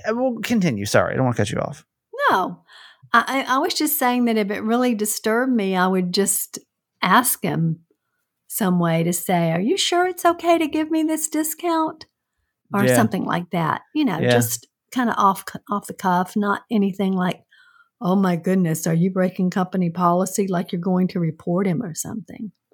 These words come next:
Speaker 1: Yeah.
Speaker 2: You know?
Speaker 1: Yeah, I don't
Speaker 2: Yeah.
Speaker 1: know. I, I always feel like, um, <sighs> I, I don't, don't get me wrong. I love a good discount, you know, but eventually I start to feel guilty about the discounts. You know, like, if it's something where,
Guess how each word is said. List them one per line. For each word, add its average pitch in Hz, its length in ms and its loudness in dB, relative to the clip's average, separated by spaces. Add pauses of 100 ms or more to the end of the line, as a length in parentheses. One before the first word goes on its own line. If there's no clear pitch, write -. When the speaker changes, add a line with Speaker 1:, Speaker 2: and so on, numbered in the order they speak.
Speaker 1:
Yeah. 113 460 0 (300)
Speaker 2:
You 196 180 0
know? 165 360 -4 (800)
Speaker 1:
Yeah, 320 160 0
I 392 60 4
don't 453 180 0
Speaker 2:
Yeah. 294 60 0
Speaker 1:
know. 269 400 2
I, 262 440 -4
I 254 180 -2
always 330 260 -2
feel 262 240 -2
like, 170 340 2 (140)
um, 117 640 -2 (1200)
<sighs> - 0 -
I, - 720 -8
I 156 40 -2
don't, 151 200 -2
don't 156 160 2
get 135 80 2
me 113 80 0
wrong. 98 180 -2
I 113 80 0
love 117 180 2
a 120 60 -2
good 113 160 -2
discount, - 520 -8 (320)
you 135 120 0
know, 120 260 2 (480)
but 160 100 2
eventually 240 320 0
I - 20 0
start 135 200 2
to 127 60 -6
feel 120 100 0
guilty 113 360 -2
about - 280 -4
the - 80 -6
discounts. - 600 -8 (480)
You 143 140 0
know, 131 140 2
like, 127 160 0
if 127 140 4
it's 123 220 2
something 165 420 0
where, 120 360 4